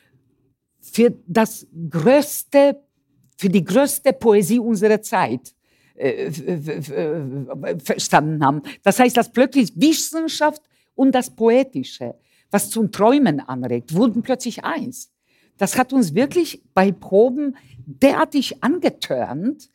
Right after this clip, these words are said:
ähm, dass wir, gut, aber es war die Aufgabe, wie tun.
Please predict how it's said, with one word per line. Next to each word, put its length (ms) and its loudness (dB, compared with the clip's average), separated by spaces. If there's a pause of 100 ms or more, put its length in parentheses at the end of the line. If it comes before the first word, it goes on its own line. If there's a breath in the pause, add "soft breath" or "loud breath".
(300 soft breath)
ähm, 1040 0
dass 340 0
wir, 600 -2 (220 soft breath)
gut, 260 2 (100)
aber 300 4 (480)
es 160 0
war 140 6
die 160 2
Aufgabe, 560 2
wie 280 0 (240)
tun. 360 -2